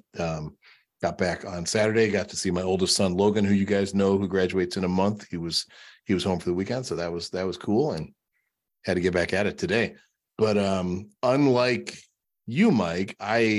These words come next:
am more like Steve. I didn't watch the match at all. Uh, the knowledge I have of the match is, is avoiding the worst of the Twitter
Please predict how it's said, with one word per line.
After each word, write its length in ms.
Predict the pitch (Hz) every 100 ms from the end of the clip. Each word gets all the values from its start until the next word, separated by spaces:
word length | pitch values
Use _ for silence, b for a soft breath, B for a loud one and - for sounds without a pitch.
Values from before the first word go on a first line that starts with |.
| 104
am 100 | 92
more 300 | 95 95 95
like 200 | 87 85
Steve. 320 | - 165 143 -
I 180 | 95 104
didn't 220 | 101 95
watch 240 | 92 90
the 80 | 87
match 360 | 90 95 - - _ 85
at 200 | 175 95
all. 320 | 95 - - - -
Uh, 340 | 90 87 87 82 B B B -
the 100 | 92
knowledge 360 | 98 104 120 113
I 120 | 110
have 160 | 113
of 40 | 110
the 80 | 104
match 300 | 104 104 104
is, 440 | 101 90 85 - 110
is 320 | 95 90 92
avoiding 680 | 110 101 98 117 127 131 120
the 100 | 104
worst 460 | 101 107 117 117 107
of 140 | 95
the 80 | 92
Twitter 440 | - 120 131 135